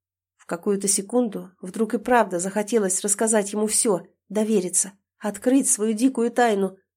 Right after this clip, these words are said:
Я даже подалась к нему в ответ, заворожённо смотря в потеплевшие голубые глаза, и до боли закусила щеку.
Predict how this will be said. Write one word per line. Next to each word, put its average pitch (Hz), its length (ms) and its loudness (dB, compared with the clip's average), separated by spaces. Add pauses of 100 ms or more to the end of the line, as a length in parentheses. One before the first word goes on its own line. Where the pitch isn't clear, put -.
(120)
Я 190 180 -6
даже 196 220 -4
подалась 220 480 2
к - 80 -12
нему 214 280 0
в 214 40 2
ответ, 220 480 0 (220)
заворожённо 208 720 0
смотря 202 480 -2
в 196 80 -16
потеплевшие 202 680 -2
голубые 196 420 2
глаза, 196 500 0 (580)
и 202 100 -6
до 190 160 0
боли 226 320 0
закусила 214 640 -2
щеку. 175 440 -8